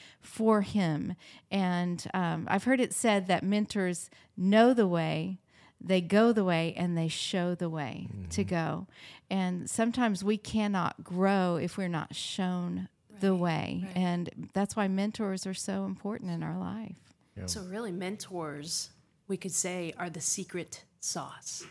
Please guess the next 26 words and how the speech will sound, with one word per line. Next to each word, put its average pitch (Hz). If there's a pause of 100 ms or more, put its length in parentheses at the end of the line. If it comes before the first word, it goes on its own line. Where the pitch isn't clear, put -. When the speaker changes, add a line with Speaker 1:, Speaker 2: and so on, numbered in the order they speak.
(140)
Speaker 3:
right? 202 (160)
The 180
Speaker 1:
Mm-hmm, 170
Speaker 3:
secret 180
Speaker 1:
mm-hmm, 170 (120)
Speaker 3:
sauce. 180 (100)
Speaker 1:
yeah. 175
Speaker 3:
And, 180
and 180
I 170
love 185
the 196
idea 180
that -
you 185
don't 190
necessarily 185
have 175
to 160 (3250)
be 202 (1080)
at 196
a 196
place 190
of 180
extreme 202
unhealth 180